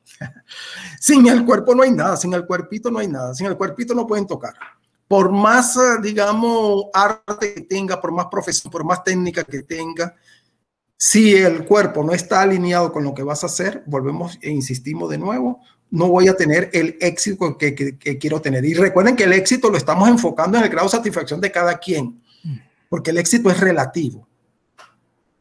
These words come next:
Speaker 1: sumamente relativo. Entonces estamos viendo el éxito como ese grado de satisfacción, ese estado mental que te produce, ¿verdad? La mejor versión de tu persona. Y todo eso, ¿dónde, dónde, digamos, eh, converge? En el cuerpo.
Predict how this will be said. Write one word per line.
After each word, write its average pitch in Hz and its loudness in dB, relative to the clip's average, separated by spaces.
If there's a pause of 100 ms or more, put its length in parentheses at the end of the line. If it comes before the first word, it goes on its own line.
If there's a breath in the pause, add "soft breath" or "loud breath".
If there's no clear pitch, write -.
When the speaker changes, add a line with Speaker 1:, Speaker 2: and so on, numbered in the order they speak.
Speaker 1:
sumamente 185 -2
relativo. 139 -2 (180 loud breath)
Entonces 175 -2
estamos 220 4
viendo 220 2
el 196 2
éxito 196 -2
como 151 -2
ese 175 0
grado 180 2
de 185 0
satisfacción, 175 -2
ese 185 -2
estado 180 2
mental 151 -4
que 165 -8
te 151 -8
produce, 135 -8
¿verdad? 160 -8 (300 loud breath)
La 175 2
mejor 160 4
versión 175 4
de 170 2
tu 165 -6
persona. 135 -6 (280 loud breath)
Y 262 6
todo 240 6
eso, 240 0 (100)
¿dónde, 202 4 (240 loud breath)
dónde, 202 2
digamos, 196 0
eh, 196 2 (180)
converge? 233 0
En 196 0
el 160 -4
cuerpo. 123 -4